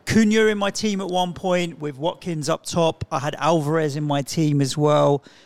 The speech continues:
And I tried to start reverse engineering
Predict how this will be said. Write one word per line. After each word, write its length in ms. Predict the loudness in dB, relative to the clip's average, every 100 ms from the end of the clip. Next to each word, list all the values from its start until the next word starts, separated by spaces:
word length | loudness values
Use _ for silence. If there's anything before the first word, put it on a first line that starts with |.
| _ -14
And 140 | -10
I 20 |
tried 280 | -4 0 0
to 80 | 0
start 280 | 0 2 2
reverse 380 | 2 2 2 2
engineering 800 | -2 0 0 2 2 0 -4